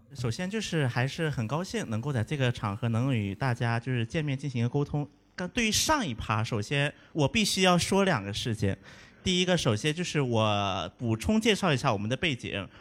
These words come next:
我包括杨一老师，包括樊一茹，我们几个都是一财出来的，一个第一财经的媒体。呃，包括不仅是我们在内，据我所知，上海播客圈至少有不下六七个主播出自一财，所以我们一般说一个事儿是第一财经是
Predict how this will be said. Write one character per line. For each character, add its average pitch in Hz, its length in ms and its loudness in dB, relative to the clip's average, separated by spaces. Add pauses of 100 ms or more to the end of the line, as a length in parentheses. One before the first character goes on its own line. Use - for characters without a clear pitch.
(100)
我 104 420 0 (140)
包 165 160 4
括 165 160 0
杨 113 220 0
一 147 80 -2
老 135 160 0
师， 101 440 -4
包 147 160 4
括 120 460 2
樊 113 300 2
一 - 20 0
茹， 117 320 0
我 113 100 2
们 139 200 0
几 107 160 -6
个 123 120 -2
都 196 220 -2
是 156 420 -2 (260)
一 165 120 -4
财 110 220 0
出 123 160 -4
来 107 100 0
的， 92 180 -8 (120)
一 127 100 0
个 160 100 0
第 165 200 -4
一 175 60 0
财 143 180 -2
经 175 120 -4
的 170 60 -4
媒 120 160 -2
体。 98 340 -10 (320)
呃， 131 100 0
包 247 220 6
括 262 220 0
不 226 160 2
仅 123 200 0
是 - 140 -2
我 208 120 2
们 107 160 0
在 143 180 0
内， 120 280 -2 (420)
据 277 160 -2
我 156 240 2
所 127 220 2
知， 135 140 -2
上 208 280 2
海 135 160 2
播 165 180 2
客 175 140 0
圈 170 180 -2
至 208 120 -2
少 170 180 0
有 156 100 0
不 120 140 -2
下 160 380 0
六 196 160 0
七 202 160 -6
个 196 100 0
主 123 160 -2
播 123 140 -2
出 143 200 -6
自 131 160 -4
一 127 140 -4
财， 104 240 -4
所 113 160 -4
以 175 40 -2
我 175 100 -4
们 117 100 -2
一 160 60 -6
般 156 160 -2
说 156 140 -2
一 143 80 -2
个 156 100 -2
事 - 100 -6
儿 160 60 0
是 143 80 -6
第 170 160 -8
一 185 80 -4
财 147 160 -2
经 151 160 -4
是 151 300 -2